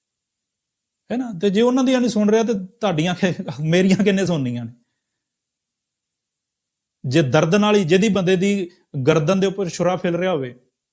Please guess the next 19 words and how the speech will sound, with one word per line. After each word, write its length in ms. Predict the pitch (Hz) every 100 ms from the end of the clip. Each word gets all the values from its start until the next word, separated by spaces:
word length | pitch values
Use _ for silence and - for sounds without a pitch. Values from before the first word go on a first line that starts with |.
| -
ਉਹ 80 | 214
ਤੋਂ 140 | 226
ਵੱਧ, 180 | 208 196 190 165 _ _ _ _ -
ਹੈ 60 | 175
ਨਾ, 200 | 233 208 - 170
ਕਿ 200 | 185 180
ਹੁਣ 540 | 180 170 180 165 151 190 - _ 156
ਸਾਹਿਬਜ਼ਾਦਿਆਂ 520 | - 185 185 185 175
ਦੇ 80 | 165
ਸ਼ਹੀਦੀ 280 | 160 160 127
ਪੁਰਬ 260 | 151 165
ਵੀ 80 | 170
ਚੱਲ 220 | 156 139
ਰਿਹਾ, 160 | 131 135
ਕਹੇ 220 | 165 175
ਜਾਂਦੇ 260 | 185 180 190
ਇਹ 80 | 196
ਤੇ 100 | 190
ਪਿਛਲਾ 580 | - 190 175 175 175